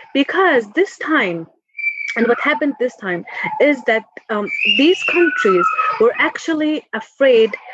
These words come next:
about the lives of, of their citizens here. And this proves that the citizens of Israel are not really Israelis.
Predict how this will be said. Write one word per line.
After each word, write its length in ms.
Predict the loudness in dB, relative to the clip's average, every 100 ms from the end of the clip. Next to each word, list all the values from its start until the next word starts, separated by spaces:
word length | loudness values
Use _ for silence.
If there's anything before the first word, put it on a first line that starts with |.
| -14 -6 -2
about 240 | 0 0 -2
the 100 | -4 -2
lives 180 | 0 2
of, 40 | 0 0 -2
of 40 | -2 0
their 120 | -2
citizens 680 | -2 0 2 0 0 -2 -2 0
here. 160 | 2 2
And 160 | 0 2
this 160 | 0 0 0
proves 300 | 2 2 0 -12 -20 -4
that 120 | -4 -2
the 120 | -2 -2
citizens 400 | 0 2 4 4
of 180 | 0 0 0
Israel 360 | 2 4 4 2 0 0
are 80 | 0
not 400 | 2 2 2 0 -6 -6
really 480 | -2 0 0 -2 -6 _ _ _ _ -4
Israelis. 680 | 0 2 2 2 0 -6